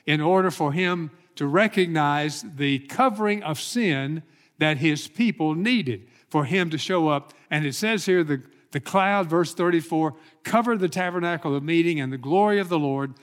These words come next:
filled the tabernacle, to the point that Moses was not even able to go into the tabernacle.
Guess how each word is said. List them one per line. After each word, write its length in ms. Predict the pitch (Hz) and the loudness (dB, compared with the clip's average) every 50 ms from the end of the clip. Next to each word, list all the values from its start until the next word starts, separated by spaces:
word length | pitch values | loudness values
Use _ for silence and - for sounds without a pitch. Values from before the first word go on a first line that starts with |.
| - - _ | -20 -20 _
filled 560 | - - - - 185 196 196 190 190 190 180 | -14 -10 -2 2 4 4 6 4 4 2 0
the 80 | 170 175 | 0 -2
tabernacle, 580 | 165 170 160 160 151 147 139 143 151 139 - 135 | -2 -2 -2 -2 -2 -2 -4 -4 -4 -6 -8 -8
to 120 | - 175 | -4 -4
the 100 | 147 156 | -4 -4
point 340 | - - 233 277 294 247 175 | -2 0 2 2 2 2 2
that 200 | 170 147 147 165 | 0 -2 -2 -2
Moses 580 | 147 151 202 254 277 254 190 - 147 139 147 - - - _ _ - | -2 2 2 4 4 2 0 -2 -4 -6 -6 -10 -16 -20 _ _ 0
was 200 | 175 170 180 160 | 2 4 4 4
not 280 | 175 190 214 233 220 208 | 4 2 4 4 4 2
even 360 | 208 208 190 190 190 190 196 190 | 2 2 0 0 -2 -2 -2 0
able 260 | 214 233 226 180 180 | 0 0 0 0 0
to 100 | 175 180 | 0 0
go 260 | 170 180 180 185 185 - | 2 2 0 0 0 0
into 400 | 220 220 262 269 220 - 214 214 | 0 2 2 2 2 0 -2 -2
the 100 | 208 214 | -2 -4
tabernacle. 680 | - 226 240 240 214 180 139 135 123 117 117 - 127 | -6 -4 -4 -2 -2 -2 -2 -2 -4 -6 -8 -12 -20